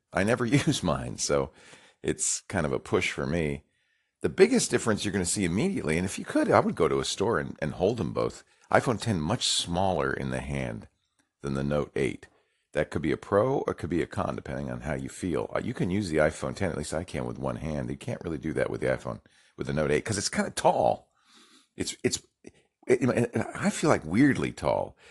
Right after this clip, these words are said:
That's the only aesthetic thing, uh, that bothers me. Of course, the iPhone uses Face I D, which works most of the time. <laughs> Does, the one time it doesn't work well for me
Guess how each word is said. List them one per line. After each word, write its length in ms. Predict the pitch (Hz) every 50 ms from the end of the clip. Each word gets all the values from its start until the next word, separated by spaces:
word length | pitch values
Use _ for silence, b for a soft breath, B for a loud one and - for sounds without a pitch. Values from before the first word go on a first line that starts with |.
| B B B
That's 180 | 165 - -
the 80 | - 165
only 200 | 156 151 143 107
aesthetic 440 | 87 - - - 104 92 87 - -
thing, 240 | - - 57 53 - B B B B B B B B B B B
uh, 80 | - - -
that 220 | - 87 - -
bothers 400 | - 82 73 73 78 71 64 58
me. 160 | 57 55 62 b b b b
Of 60 | b
course, 200 | - - 110 -
the 80 | - 98
iPhone 320 | 104 110 - - 110 101
uses 460 | 92 87 85 90 85 80 - - - -
Face 320 | - - 110 113 - -
I 120 | 90 71 64
D, 400 | 58 64 60 57 69 92 98 - _ _ _ _ _ _ _ _
which 180 | 98 - -
works 200 | 110 110 - -
most 260 | 107 104 113 - -
of 40 | -
the 80 | 85 73
time. 360 | - - 80 65 60 67 85 87
<laughs> 60 | -
Does, 420 | - 131 143 - - - - - - -
the 80 | - 104
one 180 | 107 - - -
time 200 | - - 110 110
it 40 | 98
doesn't 240 | 92 104 - 113 -
work 200 | 85 98 - -
well 180 | 95 85 82
for 120 | - - 90
me 220 | 80 73 73 -